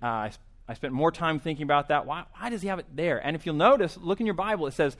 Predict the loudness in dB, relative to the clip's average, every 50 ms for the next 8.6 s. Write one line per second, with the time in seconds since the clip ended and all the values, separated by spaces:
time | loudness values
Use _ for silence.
0 | -14 -20 -8 -4 -2 0 2 4 6 6 6 4 4 2 2 0 0 -2 -2 0
1 | 2 2 4 4 4 2 2 0 -2 -6 -12 -20 -20 -20 -20 -20 -20 -18 -8 0
2 | 2 4 4 4 4 2 0 -2 -4 -4 -4 -6 -10 -16 -18 -20 -20 -20 -20 -20
3 | -20 -20 -20 -20 -20 -20 -20 -20 -14 -6 -2 -2 -2 -2 -4 -10 -18 -20 -20 -20
4 | -20 -20 -12 -2 0 0 0 0 0 0 2 4 6 6 6 6 6 4 2 0
5 | 0 0 0 0 0 -2 -4 -12 -20 -14 -2 0 2 2 2 2 0 -2 -4 -6
6 | -10 -16 -20 -12 -8 -4 -2 2 4 4 4 2 2 -2 -2 -2 -2 -2 -4 -8
7 | -18 -20 -20 -20 -20 -10 0 2 2 4 4 2 0 0 -2 -4 -6 -4 -6 -4
8 | -2 0 0 0 0 -2 -2 -2 0 0 -2 -4